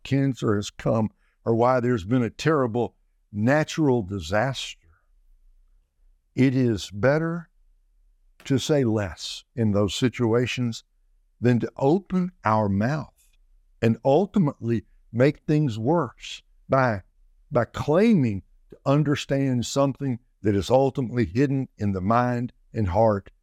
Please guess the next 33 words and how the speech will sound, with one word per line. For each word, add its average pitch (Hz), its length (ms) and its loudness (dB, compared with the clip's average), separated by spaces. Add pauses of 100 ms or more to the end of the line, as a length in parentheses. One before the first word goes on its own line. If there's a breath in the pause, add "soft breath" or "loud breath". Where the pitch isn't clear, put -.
(180)
of 98 180 0
God. 90 320 0
So 180 260 2
now, 131 260 0 (600)
Job 131 560 2 (320)
chapter 139 540 -2
nine, 98 420 -4
Bildad, 123 840 0 (520)
Bildad 113 520 2 (220)
the 113 80 2
Shuhite, - 480 -2 (480)
has 131 180 0
given 127 300 2
his 131 180 0
first 117 260 -2
speech. - 340 -10 (180)
Here 151 120 2
comes 127 280 0
Job's 110 340 0
answer. 92 360 -10 (540)
Job 107 240 4
nine. 85 300 -6 (360)
Then 151 180 2
Job 147 260 2
answered, 135 440 -2
Yes, 127 340 0
I 180 120 -2
know 190 200 0
what 185 300 -2
you 220 100 0
said 113 260 0
is - 120 -6
true, 110 340 -4